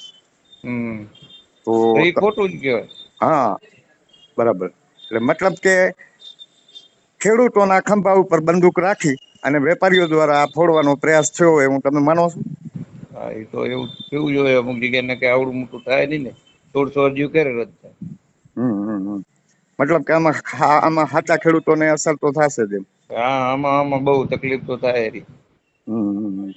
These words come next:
Speaker 1: બીજી એક વસ્તુ બની છે કે જેના સર્વે નંબર હોય એમાં, અ, એક ખેડૂત આપણો જે સાચો ખેડૂત હોય પાંચ છ સર્વે નંબર ધરાવતો હોય કે ત્રણ સર્વે નંબર ધરાવતો હોય, ખેડૂતને આ જાણ નથી કે જેમાં રાયડો વારવી, વા-, વાયો છે એમ જ અરજી કરવી.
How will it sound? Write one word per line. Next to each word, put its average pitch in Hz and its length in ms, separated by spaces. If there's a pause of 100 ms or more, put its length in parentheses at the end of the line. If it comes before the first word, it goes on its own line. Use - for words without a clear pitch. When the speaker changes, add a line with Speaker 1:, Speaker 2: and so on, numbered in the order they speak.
Speaker 1:
બીજી 135 220
એક 165 180
વસ્તુ 160 280
બની 151 300
છે 139 140
કે 131 120
જેના 147 440 (500)
સર્વે 156 280
નંબર 156 320
હોય 165 160
એમાં, 147 400
અ, 127 300 (460)
એક 151 160 (100)
ખેડૂત 156 280
આપણો 151 280
જે 147 120
સાચો 147 340
ખેડૂત 143 300
હોય 147 280 (440)
પાંચ 156 160
છ 165 380
સર્વે 160 240
નંબર 156 260
ધરાવતો 156 460
હોય 151 160
કે 139 100
ત્રણ 147 280
સર્વે 156 260
નંબર 151 240
ધરાવતો 151 420
હોય, 139 80 (360)
ખેડૂતને 160 340
આ 170 100
જાણ 175 280
નથી 190 320
કે 165 100
જેમાં 156 280
રાયડો 156 320
વારવી, 156 460
વા-, 135 240
વાયો 147 340
છે 143 140
એમ 156 280
જ 143 80
અરજી 135 280
કરવી. 117 360